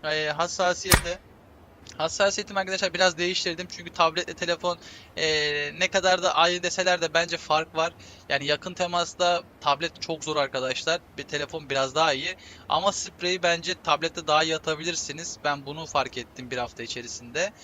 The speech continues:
Hemen size hassasiyetlerimi göstereyim. Kamera hassasiyetim üçüncü şahıs dürbünsüz de yüzde yirmi altı, yüzde yüz yirmi altı.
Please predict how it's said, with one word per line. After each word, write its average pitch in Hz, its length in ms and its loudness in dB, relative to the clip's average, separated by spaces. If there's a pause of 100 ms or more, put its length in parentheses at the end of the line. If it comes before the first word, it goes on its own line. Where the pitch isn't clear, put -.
(240)
Hemen 190 260 2
size 185 200 0
hassasiyetlerimi 180 720 0
göstereyim. 180 480 -6 (240)
Kamera 190 320 4
hassasiyetim 175 600 0
üçüncü 180 220 -8
şahıs 175 240 -2
dürbünsüz 160 460 -10
de 156 60 -2
yüzde 147 280 -8
yirmi 151 260 -8
altı, 170 460 -2 (200)
yüzde 175 160 -8
yüz 151 220 -6
yirmi 139 200 -8
altı. 175 380 -4